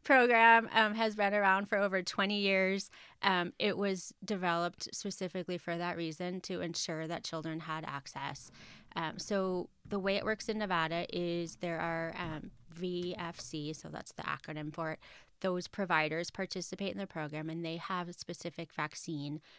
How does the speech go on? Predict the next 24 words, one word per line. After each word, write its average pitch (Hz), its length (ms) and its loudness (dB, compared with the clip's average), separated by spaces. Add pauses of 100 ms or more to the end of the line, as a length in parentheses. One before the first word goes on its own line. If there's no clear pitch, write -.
(160)
um, 165 180 -2
that 165 160 0
is 160 160 -4
no 151 240 -2
cost. - 500 -8 (280)
So 175 240 -4
a 180 160 0
family 170 420 -2
can 185 160 -4
go 160 220 -2
to 170 120 -6
a 165 60 -2
provider 156 680 -4
that 147 380 -6
participates 151 880 -8
and 160 140 -8
get 156 200 -6
vaccinated - 600 -4
for 160 120 -4
no - 220 -6
cost. - 400 -6 (340)
Now, 202 300 4
there's 196 240 2
some, 180 420 0